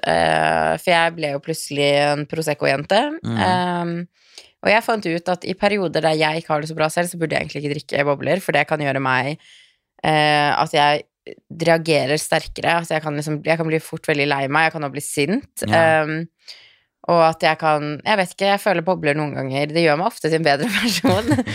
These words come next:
Speaker 1: For jeg elsker bobler, man blir så glad, får
Speaker 2: Mm.
Speaker 1: lyst til å danse og har det fint, liksom. Men når jeg ikke har det bra selv, så kan bobler liksom
Speaker 2: Trigge litt.
Speaker 1: trigge litt. Altså, det skal liksom ikke så mye til da, før jeg på en måte enten blir lei meg, eller overreagerer, eller you name it,
Speaker 2: Mm.
Speaker 1: liksom. Jeg føler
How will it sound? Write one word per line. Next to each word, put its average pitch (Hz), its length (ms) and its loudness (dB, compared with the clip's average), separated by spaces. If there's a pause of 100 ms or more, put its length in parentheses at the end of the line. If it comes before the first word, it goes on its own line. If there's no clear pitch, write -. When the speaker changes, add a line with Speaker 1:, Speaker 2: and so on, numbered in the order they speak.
(160)
Speaker 1:
For - 160 0
jeg 156 160 4
elsker - 240 -8
bobler, 139 240 -2
man 156 80 -4
blir 170 160 -6
så - 20 -4
glad, 180 300 4
får 180 80 -4
Speaker 2:
Mm. - 20 -4
Speaker 1:
lyst 165 140 -6
til 160 80 -10
å 165 80 2
danse 156 180 -6 (140)
og 156 80 -2
har 143 140 0
det 147 100 -6
fint, 151 160 -8
liksom. 175 220 -2
Men 175 180 0
når 160 160 0
jeg - 160 -6
ikke 160 160 -4
har 147 80 0
det 147 80 -2
bra 147 180 0
selv, 190 300 -2
så - 80 -12
kan 165 160 -2
bobler 151 260 -2
liksom 135 440 -2 (480)
Speaker 2:
Trigge 98 380 -6
litt. - 80 -14
Speaker 1:
trigge 160 460 0
litt. 151 180 -2
Altså, 170 240 0
det 190 100 0
skal 170 280 2
liksom 165 280 -4
ikke 170 140 -8
så 180 100 -4
mye 175 280 -2
til 175 320 -6
da, 180 160 2
før 147 500 2
jeg 143 160 0
på - 80 -12
en 151 80 -4
måte 147 140 -2
enten 143 260 -10
blir 147 140 0
lei 165 220 2
meg, 160 300 2
eller 139 140 -2
overreagerer, 135 800 0
eller 120 400 -4
you 139 160 -6
name 120 320 -4
it, 95 80 -4
Speaker 2:
Mm. 98 40 -6
Speaker 1:
liksom. 160 300 -4
Jeg 156 120 0
føler 147 460 0